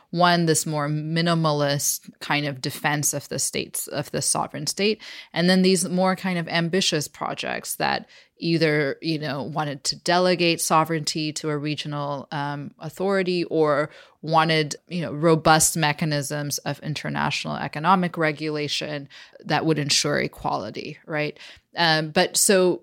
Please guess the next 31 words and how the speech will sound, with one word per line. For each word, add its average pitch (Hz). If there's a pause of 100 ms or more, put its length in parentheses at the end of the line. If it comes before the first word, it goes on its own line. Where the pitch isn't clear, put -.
one 185
of 190
the 185
places 165 (120)
early 202
that 147
you 151
see 160
this 147
emergence 156
of 147
a 147
kind 151
of 147
defense 151
of -
the -
state -
system 143 (380)
is 156
in, 156 (100)
in 160
Nkrumah's 151
writings 143
around 143
the 156
Congo, 143
right? 147
And 156 (220)
around 165
the 151